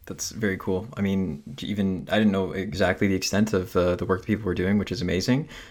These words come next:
Uh, thank you for sharing that. But, um,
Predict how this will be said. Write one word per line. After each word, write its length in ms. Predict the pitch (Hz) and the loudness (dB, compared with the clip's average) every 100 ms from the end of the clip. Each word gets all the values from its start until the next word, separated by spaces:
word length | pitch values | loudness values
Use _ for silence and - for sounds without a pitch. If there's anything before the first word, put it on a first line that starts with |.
| - | -10
Uh, 300 | - - - | -4 -2 -2
thank 200 | - 90 | -2 -4
you 60 | - | -4
for 180 | - 92 | -2 -4
sharing 280 | - 98 101 | 0 2 2
that. 220 | 85 85 - - - - | 2 -4 -8 -18 -18 -6
But, 320 | - 87 - | 0 0 0
um, 420 | 85 85 87 80 | -2 0 -2 -4